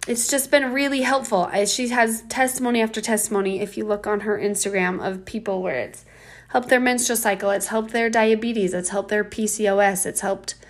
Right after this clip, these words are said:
there's so many things. It's helping so many people. So I wanna go over five of these hacks with you today, things that you can do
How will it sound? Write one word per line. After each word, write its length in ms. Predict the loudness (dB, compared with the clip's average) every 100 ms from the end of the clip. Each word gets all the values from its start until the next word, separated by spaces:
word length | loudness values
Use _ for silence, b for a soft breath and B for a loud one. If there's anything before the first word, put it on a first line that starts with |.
| B B B -8
there's 140 | -4
so 580 | -2 0 2 2 2 0
many 320 | 2 0 -2
things. 360 | 0 0 0 -2
It's 140 | -2
helping 360 | -2 0 -2 -2
so 180 | 0
many 180 | 0 0
people. 360 | -2 -8 -8 -6
So 320 | 0 0 0 B B B B B B B
I 200 | 2 6
wanna 240 | 6 6 4
go 160 | 4
over 200 | 4 4
five 380 | 2 2 2 4
of 100 | 2
these 220 | 0 -2
hacks 340 | -2 -4 -4 -8
with 160 | -8
you 80 | -4
today, 460 | -4 0 2 2 0
things 320 | 0 0 0
that 100 | -2
you 260 | -2 -2 -2
can 260 | -2 -4
do 480 | 0 0 2 0 -2